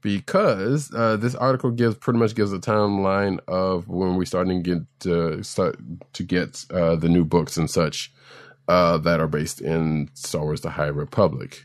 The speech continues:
So on January fifth, The Light of the Jedi, um, which is from Saul, Charles Soule, which I believe is a prose novel from Charles Soule, um, uh, is going to come out on the fifth.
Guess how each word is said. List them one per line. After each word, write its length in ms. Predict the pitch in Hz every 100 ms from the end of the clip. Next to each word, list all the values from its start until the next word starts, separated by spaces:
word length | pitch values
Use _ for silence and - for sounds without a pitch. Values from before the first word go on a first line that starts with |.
| _ _ _ _ _ -
So 880 | - - 90 82 82 78 73 65 62 - -
on 200 | 92 87
January 260 | 98 92 87
fifth, 400 | 175 147 131 -
The 120 | 87
Light 240 | 90 107
of 160 | 107 95
the 80 | 85
Jedi, 800 | - 127 131 127 127 120 123 120 _ _ _ _ -
um, 600 | 104 101 98 98 95 90
which 180 | 95 98
is 260 | 87 90
from 320 | - 90 85
Saul, 320 | 78 92 87 -
Charles 340 | - 92 80
Soule, 500 | - 127 123 123 120
which 140 | 107
I 100 | 98
believe 280 | 87 117 110
is 100 | 92
a 160 | 90 85
prose 280 | - 131 120
novel 240 | 92 87
from 240 | 76 87 82
Charles 400 | - 82 78 -
Soule, 480 | 78 80 80 - _ - - _ _ _
um, 720 | 90 85 82 80 78 76 71 - _ _ _ - _ _ _ _ _ _ _
uh, 420 | 87 85 82 67 57 -
is 280 | 98 90 85
going 180 | 95 90
to 80 |
come 220 | - 95 90
out 200 | 90 -
on 140 | 85
the 60 | 76
fifth. 720 | - 151 147 143 - -